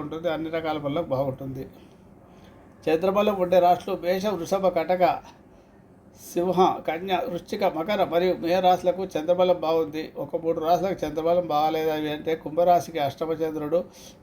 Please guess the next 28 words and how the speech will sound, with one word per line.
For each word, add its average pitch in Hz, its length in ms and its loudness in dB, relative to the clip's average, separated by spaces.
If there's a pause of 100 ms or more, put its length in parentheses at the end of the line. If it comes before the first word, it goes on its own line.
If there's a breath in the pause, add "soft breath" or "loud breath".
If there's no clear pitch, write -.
మిథున 170 380 2
రాశికి 175 360 4
అర్ధాష్టమ 165 460 0
చంద్రుడు, 160 320 -4
తులా 160 280 2
రాశికి 165 300 -4 (240)
ద్వాదశ 156 300 0 (100)
చంద్రుడు. 131 360 -2 (160)
ఈ 156 40 0 (100)
మూడు 185 240 0
రాశుల 180 300 4
వారు 165 180 4 (100)
ఎలాంటి 160 300 0
ముఖ్య 151 320 -4
శుభకార్యాలు 170 600 4
కానీ 160 280 0
దూర 160 240 2
ప్రయాణాలు 151 400 -4
కానీ 151 240 -2
పెట్టుకోవద్దు. 127 540 -4 (1120 loud breath)
ఘాతవారం 190 520 6 (100)
ఈరోజు 175 300 6 (800)
కర్కాటక 180 520 2
రాశికి 165 260 -4
ఉంటుంది 160 240 -6
కాబట్టి 156 340 -2
ఎలాంటి 165 360 -2
ముఖ్యమైన 170 360 2